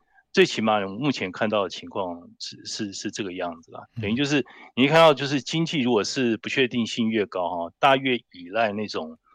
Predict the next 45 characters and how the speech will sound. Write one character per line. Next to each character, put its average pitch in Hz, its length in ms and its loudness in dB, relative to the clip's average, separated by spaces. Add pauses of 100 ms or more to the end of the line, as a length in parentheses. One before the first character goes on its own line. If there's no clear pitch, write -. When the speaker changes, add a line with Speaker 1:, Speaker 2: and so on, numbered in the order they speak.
(320)
Speaker 1:
比 - 100 -10
较 127 220 4 (120)
大 110 320 4
型 87 500 -10
的 85 420 -6
科 113 220 -2
技 110 220 -10 (180)
龙 101 260 -4
头 104 240 -4
股 80 200 -16
在 95 160 -6
带 87 200 -6
动， 85 240 -12
这 123 120 -4
个 107 80 -4
是 101 260 -6 (400)
可 - 160 -2
以 90 60 -4
确 - 260 0
定 85 260 -8
的， - 160 -20
而 123 60 0
且 113 120 2
它 104 120 4
集 117 180 -6
中 104 200 -4
在 101 180 -2
北 85 240 -10
美。 87 140 -12
Speaker 2:
嗯。 - 560 -16
Speaker 1:
应 143 60 4
该 139 120 4
这 - 80 4
样 123 100 8
讲， 87 260 -2
白 104 140 4
话 120 100 8
文 101 140 4
讲， 82 220 -6
集 101 140 -8
中 98 120 -4
在 107 80 -4
美 78 200 -10
国 78 200 -20
啦。 - 80 -20